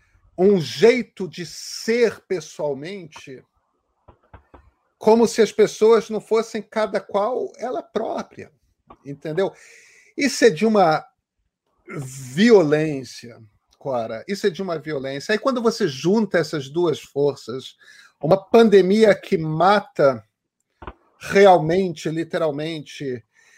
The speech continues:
e uma pandemia política que mata na alma, sabe? É, que quer calar quem você é,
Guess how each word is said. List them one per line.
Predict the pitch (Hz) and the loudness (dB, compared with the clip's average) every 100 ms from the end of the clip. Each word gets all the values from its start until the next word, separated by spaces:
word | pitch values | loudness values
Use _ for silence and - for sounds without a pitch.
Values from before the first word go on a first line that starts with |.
| _ _ - | _ _ 2
e | |
uma | 180 202 | 4 6
pandemia | - 226 220 202 190 214 196 | 4 2 6 6 6 6 4
política | 190 190 170 208 214 156 - 151 | 4 -4 -2 -2 -2 -6 -10 -10
que | 151 | -8
mata | 170 190 196 180 | -2 -2 -2 -4
na | 143 127 | -4 -6
alma, | 151 180 175 143 131 | -2 0 0 -2 -4
sabe? | 113 - 170 170 135 131 120 - | -8 2 4 4 4 -2 -4 -8
É, | 135 143 147 139 135 | 2 6 8 8 6
que | 123 180 | 2 -4
quer | - 202 - | 0 0 0
calar | - 208 160 151 165 214 202 | 2 6 6 6 6 4 2
quem | - 156 | -4 -4
você | 151 - 143 | -4 -4 -6
é, | 123 151 160 127 | -4 -2 -2 -2